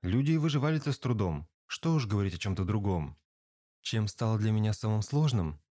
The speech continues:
так это ситуация с едой. Большинство людей и так питалось через раз,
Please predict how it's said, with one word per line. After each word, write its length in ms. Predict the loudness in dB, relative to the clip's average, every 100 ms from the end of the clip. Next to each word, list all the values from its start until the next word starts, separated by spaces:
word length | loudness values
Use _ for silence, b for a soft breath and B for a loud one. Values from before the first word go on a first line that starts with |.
| _ -6
так 160 | -4 -4
это 160 | -4
ситуация 540 | -4 -2 0 0 2 -4
с 80 | -2
едой. 480 | -2 0 0 -2 -8 _ _ _ _ _ _ -10
Большинство 580 | -2 -2 -2 -4 0 2
людей 300 | 2 2 0
и 60 |
так 240 | 0 -6 -4
питалось 340 | -2 0 0
через 300 | -2 -2 0
раз, 280 | 0 -2